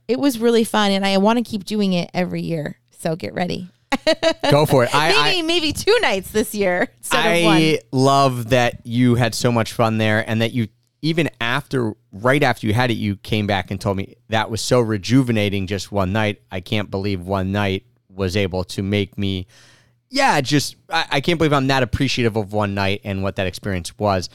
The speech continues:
Speaker 2: So you said it from the beginning. You still said it. I a hundred percent am on board for you to have a night or two. Three, we're pushing it. You know?
Speaker 1: <laughs> Oh, yeah?
Speaker 2: No,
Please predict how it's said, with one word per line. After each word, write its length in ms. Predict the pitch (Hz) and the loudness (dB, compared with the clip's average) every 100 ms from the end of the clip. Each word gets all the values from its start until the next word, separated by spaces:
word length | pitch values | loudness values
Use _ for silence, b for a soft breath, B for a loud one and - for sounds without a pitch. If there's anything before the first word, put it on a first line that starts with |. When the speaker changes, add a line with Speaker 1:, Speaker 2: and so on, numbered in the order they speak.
| b b b | b b b
Speaker 2:
So 380 | - 113 98 92 - | -4 0 0 -2 -4
you 120 | 147 | -2
said 140 | - 117 | 0 0
it 20 | |
from 140 | 113 104 | -2 -4
the 60 | |
beginning. 420 | 98 147 151 131 101 | 0 0 2 0 -4
You 120 | 98 | -10
still 260 | - 135 127 | -6 -2 0
said 240 | - 117 | 2 2
it. 200 | 113 - - - | 0 -4 -16 -6
I 220 | 104 120 | 0 2
a 300 | 98 92 90 | 2 0 -2
hundred 440 | - - 135 127 | -4 -2 -2 -2
percent 260 | 113 120 110 | -2 0 0
am 100 | 104 | 0
on 140 | 101 | 0
board 300 | 95 98 98 | 0 0 0
for 140 | - 98 | -4 -6
you 180 | 92 98 | -4 0
to 100 | 98 | 0
have 300 | 95 98 90 | 0 -2 -2
a 100 | 98 | -6
night 340 | 95 98 95 - | -2 0 -2 -2
or 140 | 98 90 | -6 -6
two. 360 | - 98 92 b b b b b b - | 0 2 0 b b b b b b -10
Three, 400 | - 226 240 233 | -4 -4 -2 -4
we're 140 | 208 | -4
pushing 340 | - 220 - 226 | -4 -6 -6 -6
it. 200 | 226 277 302 370 | -2 0 0 -2
You 60 | - | 0
know? 220 | 370 208 | 0 2
Speaker 1:
<laughs> 60 | 320 | 0
Oh, 160 | 294 311 | 2 2
yeah? 100 | |
Speaker 2:
No, 60 | 330 | 2